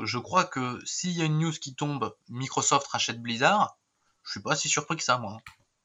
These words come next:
Dans, dans les, dans les deux mois qui viennent,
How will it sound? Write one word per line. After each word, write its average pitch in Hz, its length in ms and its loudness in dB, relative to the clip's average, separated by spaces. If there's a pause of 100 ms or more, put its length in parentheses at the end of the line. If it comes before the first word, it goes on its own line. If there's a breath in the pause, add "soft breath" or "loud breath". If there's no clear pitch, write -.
(760 loud breath)
Dans, 143 240 6
dans 156 200 8
les, 180 140 6
dans 160 220 6
les 185 100 6
deux 175 140 4
mois 175 140 4
qui 180 140 -2
viennent, 156 280 0